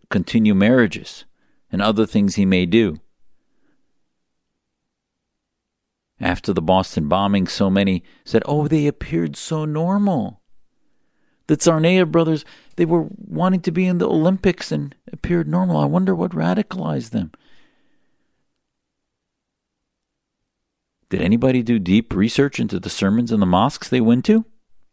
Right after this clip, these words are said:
Did anybody begin to assess the ideology that these guys were exposed to? And then, oh, there was one,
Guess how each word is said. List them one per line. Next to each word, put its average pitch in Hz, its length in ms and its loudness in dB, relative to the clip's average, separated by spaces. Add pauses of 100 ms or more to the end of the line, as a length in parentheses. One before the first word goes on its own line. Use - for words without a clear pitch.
(380)
Did 107 140 4
anybody 151 380 4
begin 135 380 2
to 123 360 2 (680)
assess - 880 -2 (320)
the 104 180 -2
ideology 117 720 2
that 117 220 0
these 113 180 -2
guys 117 320 0
were 113 100 0
exposed 120 480 2
to? 165 120 4
And 101 100 2
then, 92 160 0
oh, 101 300 2
there 90 120 2
was 85 160 -2
one, 92 200 -2